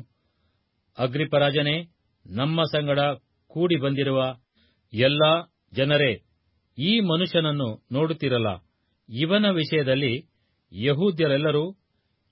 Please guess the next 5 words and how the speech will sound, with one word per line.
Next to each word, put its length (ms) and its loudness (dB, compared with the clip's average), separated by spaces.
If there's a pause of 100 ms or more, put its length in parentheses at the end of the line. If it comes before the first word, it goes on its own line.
(120)
ಇವನು 560 -2 (120)
ಇನ್ನು 240 -2
ಮೇಲೆ 500 -2 (200)
ಬದುಕಬಾರದೆಂದು 1000 0 (420)
ಕೂಗುತ್ತಾ, 540 -2